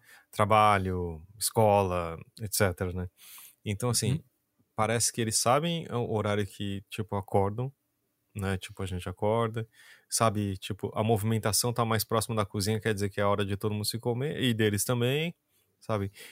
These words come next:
Speaker 1: Então, essas coisas que eu falo assim, "Caramba." É, e, e, tipo, final de semana, n-, obviamente eu não tenho pra eles, né? Tipo, "Por que que vocês
Speaker 2: Uhum.
Speaker 1: tão aí dormindo até mais tarde? Tá na hora de eu comer, gente. Vamos aí <laughs> acordar."
Speaker 2: Não, é,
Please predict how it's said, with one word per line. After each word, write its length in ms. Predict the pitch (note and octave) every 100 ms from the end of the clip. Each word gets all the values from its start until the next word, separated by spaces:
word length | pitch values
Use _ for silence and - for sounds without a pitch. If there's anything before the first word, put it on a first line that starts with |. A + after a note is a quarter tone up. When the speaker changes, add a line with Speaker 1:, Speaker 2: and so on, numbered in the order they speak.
| -
Speaker 1:
Então, 340 | A2 A2+ D3 - -
essas 340 | C#3+ - F#3
coisas 200 | - D3+ E3+
que 40 |
eu 60 | E3
falo 120 | E3+
assim, 240 | - D3+ -
"Caramba." 560 | D#3 C#3+ C3+ C#3 G#2+ - _ - _ _
É, 200 | A#2 A2+ -
e, 260 | B2 B2
e, 20 | B2
tipo, 220 | B2+ C3+
final 240 | C#3 C#3+
de 80 | C#3
semana, 640 | B2+ A2 B2 F3 B2+ G2+ - _ _ _ -
n-, 200 | A#2+ - - G2
obviamente 540 | A2 G2 G2+ G2+ -
eu 60 | B2
não 80 |
tenho 200 | A#2 A#2+
pra 140 | A2+ A2
eles, 220 | G2+ F#2+
né? 160 | F#2 F#2 -
Tipo, 300 | - - G2
"Por 160 | -
que 100 | F3 F#3
que 60 |
vocês 160 | G#2+ G#2+
Speaker 2:
Uhum. 0 |
Speaker 1:
tão 240 | B2 F#3
aí 140 | F3 E3
dormindo 340 | D#3+ D#3 D#3
até 140 | D3+ D#3
mais 160 | D3+
tarde? 380 | - D#3 C3+ A2 -
Tá 120 | - A2
na 100 | A2+
hora 80 |
de 120 | C3 F3
eu 100 | F#3+
comer, 380 | C4 C4+ C4
gente. 300 | G3 B2+ A2+ A2
Vamos 300 | A#2+ F3+ G#3+
aí 100 | B3+
<laughs> 20 |
acordar." 480 | G3+ B3 F#3+ G3+ - _ _ _ _ _ _ -
Speaker 2:
Não, 180 | C3+ G#2+
é, 360 | F#2+ F#2+ F#2